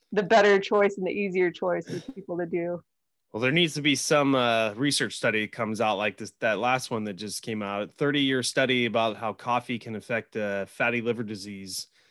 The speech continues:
Speaker 2: you know, cause of bad diets and probably mostly by drinking. So, I mean,
Speaker 1: <laughs>
Speaker 2: that one, everyone I know that drinks is like, "Oh, going back to coffee full, full force."
Speaker 1: <laughs>
Speaker 2: I mean, then there needs to be more, like,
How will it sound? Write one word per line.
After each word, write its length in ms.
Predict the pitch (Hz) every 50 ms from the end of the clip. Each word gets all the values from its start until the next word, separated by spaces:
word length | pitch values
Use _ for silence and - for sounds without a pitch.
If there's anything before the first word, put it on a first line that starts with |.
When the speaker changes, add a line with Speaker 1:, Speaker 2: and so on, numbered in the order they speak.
| _ _ _ _ _ _ _ _ _
Speaker 2:
you 80 | - 107
know, 260 | 101 98 98 95 92 _ - - _ _ _ _ _ _
cause 240 | - 135 127 127 113
of 80 | 123 101
bad 240 | 135 123 127 123 123
diets 340 | 123 123 123 123 123 -
and 80 | 127 113
probably 220 | 131 131 131 123
mostly 320 | 123 117 127 123 - - 113
by 180 | 101 104 98
drinking. 480 | 92 - - 117 117 123 117 104 95 92
So, 460 | - - 113 104 98 98 95 87 - _ -
I 60 | 127
mean, 360 | 120 120 113 110 104 101 95 -
Speaker 1:
<laughs> 40 | - -
Speaker 2:
that 220 | - 156 160 165
one, 260 | 147 135 127 123 123 131
everyone 340 | 151 156 156 147 147 147
I 120 | 147 139 135
know 140 | 139 139 135
that 120 | 131 123
drinks 240 | 110 151 151 143 120
is 60 | 123
like, 160 | 131 120 120 147
"Oh, 160 | 165 202 - _ - 131
going 200 | - 165 160 160
back 140 | 165 156 -
to 60 | -
coffee 380 | - 170 170 165 156 - 135 123
full, 260 | - - 160 156 143
full 260 | - - - 165 165
force." 480 | 143 - 180 175 147 123 117 240 - -
Speaker 1:
<laughs> 640 | 240 226 220 - _ _ _ - 359 370 320 285 -
Speaker 2:
I 80 | 131
mean, 200 | 131 135 135 135
then 220 | 135 131 135 147 156 -
there 120 | 131 147 147
needs 200 | 160 180 170 165
to 40 | 156
be 140 | 147 160
more, 280 | 156 156 151 151 151 151
like, 420 | 151 143 131 123 120 110 - -